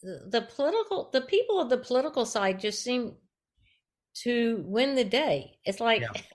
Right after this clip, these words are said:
Speaker 1: um, and I, and so actually I have started working some, with some political scientists to try and understand how to take what we know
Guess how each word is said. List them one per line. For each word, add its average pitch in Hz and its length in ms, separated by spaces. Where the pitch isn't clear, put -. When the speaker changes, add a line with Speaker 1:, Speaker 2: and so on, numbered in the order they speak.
Speaker 1:
um, 220 400
and 240 200
I, 254 340
and 233 120
so 247 160
actually 285 360
I 262 80
have 269 220
started 220 300
working 196 320
some, 196 240
with 190 160
some 190 240
political 190 500
scientists 185 720
to 190 120
try 196 300
and 185 100
understand 185 600
how 302 220
to 330 60
take 269 200
what 247 160
we 208 160
know 170 520